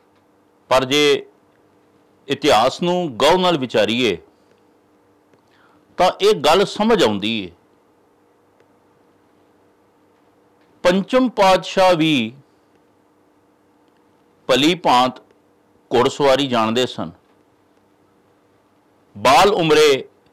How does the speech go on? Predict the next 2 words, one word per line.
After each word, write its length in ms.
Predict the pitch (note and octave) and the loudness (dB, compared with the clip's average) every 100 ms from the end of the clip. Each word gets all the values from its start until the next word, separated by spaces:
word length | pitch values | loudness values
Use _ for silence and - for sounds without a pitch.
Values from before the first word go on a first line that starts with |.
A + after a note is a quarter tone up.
| _ _ _ _ _ _ _ - | _ _ _ _ _ _ _ -10
ਨੇਜਾਬਾਜੀ, 920 | G#2+ B2 B2+ D3 D3 C#3 C3 C#3 C#3+ - _ _ _ _ _ _ _ _ _ _ _ _ _ _ _ _ | -4 0 2 2 2 0 0 -4 -6 -16 _ _ _ _ _ _ _ _ _ _ _ _ _ _ _ _
ਤਲਵਾਰਬਾਜੀ, 760 | C3 C#3 C3+ D#3 D#3+ A#2+ G#2 | -2 2 4 4 4 0 0